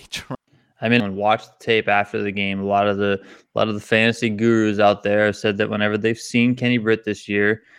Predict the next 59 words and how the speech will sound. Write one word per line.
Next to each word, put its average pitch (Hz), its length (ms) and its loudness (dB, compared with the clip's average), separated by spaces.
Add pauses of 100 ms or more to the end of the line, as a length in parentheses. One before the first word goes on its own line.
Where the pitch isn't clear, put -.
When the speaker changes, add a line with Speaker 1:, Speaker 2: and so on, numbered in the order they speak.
(220)
Speaker 2:
he 107 100 -12
seems 110 440 -2
to 101 260 -4
more 104 240 4
or 120 40 8
less 113 300 4
just - 180 -12
be 113 120 0
going 107 400 2
through 113 160 -6
the 113 80 0
motions 120 480 0
out 95 200 0
there. 101 280 2
And 104 240 0 (680)
wh-, 117 380 0
<laughs> - 0 -
I 127 140 0
mean, 120 180 4
that, 139 280 4 (100)
that 147 280 4
interception 123 840 0
that 117 360 2
should 147 200 -6
have 147 60 -4
been 135 140 -6
caught 139 260 2
by 104 180 2
him 113 320 -2
is 120 380 -6 (420)
exactly 139 540 0
the 135 100 0
example 123 680 2
of 107 160 -2
what 117 180 -2
we're 113 100 0
trying 110 260 -2
to 101 60 -6
see 101 240 -8
here. 95 480 -12
I 110 120 -2
mean, 110 160 0
it's, 107 180 -4
he's 110 240 -6
just 120 240 -2 (680)
he's 127 280 2
not 160 240 4
trying. 92 400 0
It 117 120 2
doesn't 175 240 4
<laughs> 151 60 0
look - 240 2
like 127 160 0
he's 101 120 -8
trying. 98 340 2
I 98 40 -6
mean, 113 120 0
I'm 110 100 -2
sorry. 123 640 4